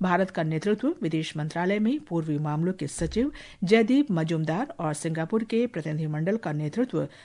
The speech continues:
स्थायी सचिव ल्यू गोह ने किया। दोनों अधिकारियों ने भारत और सिंगापुर के बीच द्विपक्षीय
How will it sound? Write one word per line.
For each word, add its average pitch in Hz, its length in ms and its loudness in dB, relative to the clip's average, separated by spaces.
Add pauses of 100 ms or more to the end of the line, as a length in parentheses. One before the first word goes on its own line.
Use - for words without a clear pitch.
(120)
स्थायी 254 380 2
सचिव 190 320 0
ल्यू 196 280 0
गोह 151 280 -4
ने 175 140 0
किया। 156 360 -2 (500)
दोनों 269 240 8
अधिकारियों 254 460 6
ने 262 180 4
भारत 190 460 0
और 185 60 -2
सिंगापुर 160 560 -4
के 165 80 -2
बीच 175 340 -2
द्विपक्षीय 196 540 -2